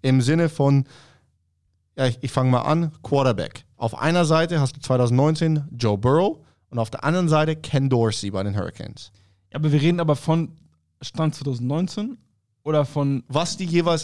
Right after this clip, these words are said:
Speaker 1: in dieser Saison abgeliefert haben.
Speaker 2: Ja, deswegen, und das meine ich, das kann man halt schwer beurteilen.
Speaker 1: Ich, nee, für mich ist das einfach Joe Burrow. Er hat die meisten Touchdowns geworfen, die meisten Yards.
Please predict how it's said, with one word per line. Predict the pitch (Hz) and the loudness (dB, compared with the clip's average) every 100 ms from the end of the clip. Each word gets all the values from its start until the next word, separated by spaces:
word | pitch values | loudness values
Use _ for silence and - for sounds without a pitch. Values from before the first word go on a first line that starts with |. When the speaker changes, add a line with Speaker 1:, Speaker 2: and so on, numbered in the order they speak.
| - | -2
Speaker 1:
in | 160 143 | -2 0
dieser | 151 147 | 2 2
Saison | 143 131 127 | 2 2 0
abgeliefert | 123 - 104 104 104 | -2 -6 -8 -8 -6
haben. | 104 - 131 _ | -8 -10 -14 _
Speaker 2:
Ja, | 147 | -12
deswegen, | 160 165 190 196 | -12 -10 -10 -8
und | 151 | -8
das | 165 160 | -8 -6
meine | 170 | -6
ich, | 165 | -6
das | 139 | -8
kann | - 160 | -6 -2
man | |
halt | 156 147 | 0 0
schwer | 156 143 | -2 -4
beurteilen. | 165 - 127 113 | -6 -10 -14 -4
Speaker 1:
Ich, | - 147 | -2 0
nee, | 170 139 - - - | 0 0 -2 -14 -2
für | 131 | 2
mich | 175 196 | 2 2
ist | - | 0
das | 165 | 0
einfach | 98 131 165 160 | 2 0 2 0
Joe | 156 | 0
Burrow. | 147 104 - _ | 2 -2 -6 _
Er | 127 | -12
hat | 120 | -8
die | |
meisten | 113 127 - 143 | -6 -6 -4 -2
Touchdowns | 160 - 170 156 | 0 0 0 0
geworfen, | 156 147 156 156 | -2 0 0 0
die | 131 | 0
meisten | 117 117 117 | 0 0 0
Yards. | 123 117 - | 2 2 0